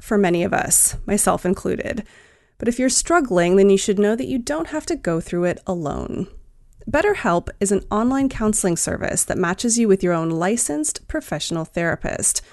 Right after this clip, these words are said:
someone who you can connect to in a way that suits you. When you sign up for BetterHelp, you'll fill out a questionnaire that helps them find someone who specializes in the care that you need.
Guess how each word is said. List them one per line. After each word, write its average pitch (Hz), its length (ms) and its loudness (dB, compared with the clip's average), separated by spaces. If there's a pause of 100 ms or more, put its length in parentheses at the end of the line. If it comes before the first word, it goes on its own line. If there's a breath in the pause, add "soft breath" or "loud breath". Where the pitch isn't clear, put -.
(320 soft breath)
someone 220 300 4
who 214 120 4
you 202 140 4
can 185 160 2
connect - 460 -4
to - 400 -4
in 196 100 0
a 220 80 2
way 156 200 -2
that 165 180 -4
suits - 480 -2 (160)
you. 262 420 -2 (1200 soft breath)
When 294 140 4
you 392 80 10
sign 480 200 2
up - 80 2
for 294 140 0
BetterHelp, 240 580 0 (200)
you'll 214 100 0
fill 233 160 2
out 277 140 4
a 330 40 4
questionnaire 240 640 2
that 196 120 0
helps - 280 -2
them 175 140 0
find 220 320 -2
someone 190 300 0
who 185 140 2
specializes 180 800 0
in 202 140 2
the 202 60 2
care 156 380 -6
that - 200 0
you 165 280 -2
need. 170 460 -2